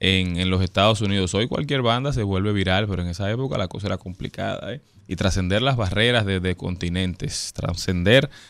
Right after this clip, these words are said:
las barreras continentales no era para nada fácil. Estar charteando al mismo tiempo, número uno en, en Londres y, y en Estados Unidos, en Nueva York, en Los Ángeles, era una cosa digna,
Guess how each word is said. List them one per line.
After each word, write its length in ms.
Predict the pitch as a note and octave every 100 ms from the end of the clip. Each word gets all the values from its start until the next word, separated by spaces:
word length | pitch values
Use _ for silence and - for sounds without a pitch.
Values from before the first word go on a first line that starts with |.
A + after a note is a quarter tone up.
| -
las 140 | G2+
barreras 400 | G2 F#2 G#2 B2+
continentales 960 | - A2 G#2 G2 F2+ E2+ A2 A#2+ G#2 -
no 200 | F#2+ G2+
era 200 | A#2 A#2
para 240 | G2 F#2+ F2+
nada 380 | G2+ B2+ A2+ - _ _
fácil. 440 | _ F#2 F#2 - D#2+
Estar 260 | - G2+
charteando 560 | G#2+ B2+ - A2+ B2+ B2+
al 60 | G#2+
mismo 300 | A#2 B2 G2+
tiempo, 340 | A#2 B2+ A2
número 320 | G#2 A2+ G#2
uno 380 | G2+ C3 C3 A#2+ - _ _
en, 640 | - F#2+ F2+ F2 E2+ E2+ -
en 220 | F#2+ F2
Londres 580 | A#2 D#3+ B2 A2+ - -
y, 460 | G2+ G2 F#2 E2+ - _ _
y 140 | F2 F2+
en 60 |
Estados 380 | F2+ G#2+ B2+ B2
Unidos, 340 | F#2+ B2+ C#3
en 100 | G#2
Nueva 200 | G2 F2+ E2+
York, 260 | A2+ C3+
en 100 | G#2
Los 200 | F#2 -
Ángeles, 460 | B2+ D3 A#2 G#2 - - _
era 140 | - A2+
una 140 | C3
cosa 320 | A2+ B2 A#2+
digna, 560 | F#2+ F#2 B2+ D3 B2+ B2